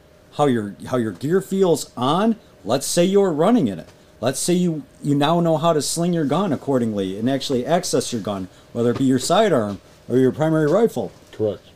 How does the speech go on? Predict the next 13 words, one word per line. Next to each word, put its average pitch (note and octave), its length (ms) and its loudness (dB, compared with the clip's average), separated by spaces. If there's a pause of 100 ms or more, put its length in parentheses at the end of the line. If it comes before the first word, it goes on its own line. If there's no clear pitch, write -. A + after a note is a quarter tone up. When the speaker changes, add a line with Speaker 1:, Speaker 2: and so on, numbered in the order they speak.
Speaker 1:
These C#3+ 460 0
events E3 580 0
are A#2+ 200 -4
fantastic D3 840 -2
for C#3 80 -4
you B2+ 120 4
to G#2+ 80 -2 (120)
get D3 180 2
out C3+ 320 0
and - 140 -20
test - 380 -6
your A#2+ 80 0
gear, G#2+ 500 -2